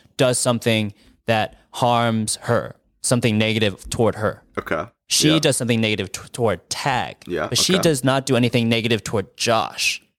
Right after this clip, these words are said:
Speaker 1: Are you saying
Speaker 2: Okay.
Speaker 1: because of that, them getting together kinda has, like, a weird inequality of dynamic because she did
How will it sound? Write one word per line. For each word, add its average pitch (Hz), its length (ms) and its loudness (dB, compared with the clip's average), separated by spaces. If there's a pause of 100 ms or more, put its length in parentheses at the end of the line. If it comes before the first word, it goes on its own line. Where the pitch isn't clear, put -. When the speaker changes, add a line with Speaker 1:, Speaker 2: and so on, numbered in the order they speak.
(1080)
Speaker 1:
Are 135 60 2
you 143 40 2
saying 170 200 2
Speaker 2:
Okay. 156 100 2
Speaker 1:
because 175 320 0
of 113 140 -4
that, 90 460 -2 (800)
them 131 340 2
getting 127 240 0
together 104 680 0 (300)
kinda 139 240 2
has, 123 240 0
like, 113 120 -2
a 110 60 0
weird 113 480 2 (540)
inequality 127 580 2
of 113 100 2
dynamic 104 800 -2
because 123 260 2
she 131 200 2
did 120 300 0